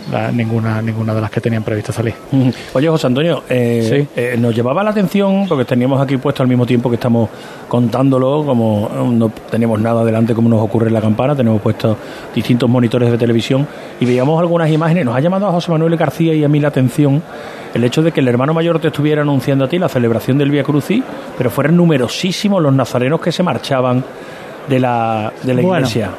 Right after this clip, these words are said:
Speaker 1: eh, había también muchos niños chicos, eh, que además lo-, los pequeños son los primeros tramos de Cristo que forman en la calle,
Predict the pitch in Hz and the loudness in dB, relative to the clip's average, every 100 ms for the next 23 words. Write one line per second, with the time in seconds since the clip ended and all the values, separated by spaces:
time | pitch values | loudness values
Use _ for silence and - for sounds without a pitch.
0 | - 277 - - - - 240 160 151 143 | -8 -8 -8 -14 -14 -8 -4 -2 0 0
1 | 165 196 202 196 196 185 180 - 190 160 | 0 2 2 2 4 2 2 2 0 2
2 | 156 165 160 - 131 123 117 123 123 123 | 2 2 0 -2 -2 -2 -2 0 0 -2
3 | - 127 123 127 127 131 165 175 196 160 | 0 0 0 0 0 0 2 2 2 0
4 | 135 127 127 127 165 180 160 160 160 160 | 0 -2 -4 -2 0 2 2 0 0 0
5 | 160 156 - 156 151 151 151 160 160 - | 0 0 0 0 2 0 2 0 0 0
6 | 160 - - - - - 127 - 160 180 | -2 -4 -14 -14 -8 -4 -4 0 0 2
7 | 175 151 143 165 127 123 | 2 0 0 0 2 0